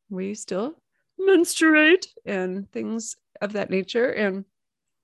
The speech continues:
you know, so there's, uh, evidence of things sometimes. And, uh, yeah, you wanna keep things mysterious and beautiful and feminine and lovely. And so the fact that he's doing the laundry now,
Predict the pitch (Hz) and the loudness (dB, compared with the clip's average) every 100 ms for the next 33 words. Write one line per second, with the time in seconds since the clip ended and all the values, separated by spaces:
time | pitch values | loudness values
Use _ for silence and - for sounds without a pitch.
0 | _ _ _ _ 381 392 359 466 - 370 | _ _ _ _ -4 0 0 -4 -8 -6
1 | 339 370 370 359 370 370 - 254 233 233 | -4 -4 -4 -4 -4 -6 -6 -4 -2 -4
2 | 247 226 240 - 190 220 294 - - 220 | -4 -8 -8 -8 -6 -6 -8 -12 -10 -8
3 | 196 208 180 262 - _ _ _ _ _ | -6 -6 -6 -8 -10 _ _ _ _ _
4 | _ _ _ - 254 262 277 311 294 320 | _ _ _ -8 -6 -6 -6 -6 -8 -8
5 | 339 - 381 392 208 208 226 233 - 247 | -8 -8 -6 -4 -6 -6 -8 -8 -10 -12
6 | 240 226 220 214 - 202 220 277 - 208 | -10 -8 -8 -8 -6 -4 -4 -6 -10 -8
7 | 196 202 - - 226 214 220 226 214 214 | -8 -10 -12 -12 -6 -6 -8 -10 -8 -6
8 | 202 202 196 185 185 208 214 190 254 349 | -6 -4 -4 -4 -4 -4 -2 -2 -2 -8
9 | _ 214 220 233 220 262 262 - 214 220 | _ -14 -12 -10 -10 -10 -10 -12 -12 -12
10 | 214 - 240 240 202 233 415 247 185 180 | -12 -12 -8 -6 -6 -4 -2 -2 -2 -2
11 | 220 | -4